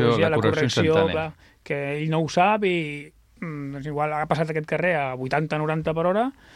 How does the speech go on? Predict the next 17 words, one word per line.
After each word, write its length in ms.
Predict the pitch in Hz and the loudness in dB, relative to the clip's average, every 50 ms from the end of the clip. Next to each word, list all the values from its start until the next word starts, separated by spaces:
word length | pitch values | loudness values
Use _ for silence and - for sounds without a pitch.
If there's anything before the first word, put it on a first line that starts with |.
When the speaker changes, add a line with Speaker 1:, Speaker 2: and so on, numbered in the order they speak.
| - - _ _ - | -20 -20 _ _ -4
Speaker 1:
i 60 | 160 | -4
ell 100 | 143 147 | -4 -2
continua, 480 | - 165 165 143 165 160 165 165 180 190 | -2 -2 -2 -2 -2 -2 -2 -2 -2 -4
si 160 | 175 - 180 151 | -4 -4 -4 -4
no, 720 | 147 143 143 143 143 143 147 147 151 151 151 160 165 165 160 | -4 -6 -6 -6 -6 -6 -6 -8 -8 -8 -10 -10 -10 -10 -8
no 180 | 156 156 151 | -6 -6 -6
sap 220 | 135 - 160 156 - | -4 -4 -4 -4 -4
que 100 | - 147 | -6 -6
han 180 | 139 143 147 | -6 -6 -6
denunciat, 300 | 147 151 151 135 175 175 170 | -6 -6 -4 -2 -4 -4 -4
continua 520 | - 151 139 - 139 139 139 147 160 170 | -4 -8 -8 -8 -8 -10 -10 -8 -10 -10
i 40 | 165 160 | -10 -10
potser 500 | 147 139 131 131 135 143 151 165 170 170 - - - - | -8 -8 -8 -6 -8 -8 -8 -10 -12 -14 -18 -20 -20 -16
estem 160 | - 156 139 | -14 -10 -8
parlant 260 | - 147 139 135 147 | -6 -6 -6 -4 -4
de 120 | 156 170 160 | -2 -2 -2
que 140 | 156 139 | -2 -4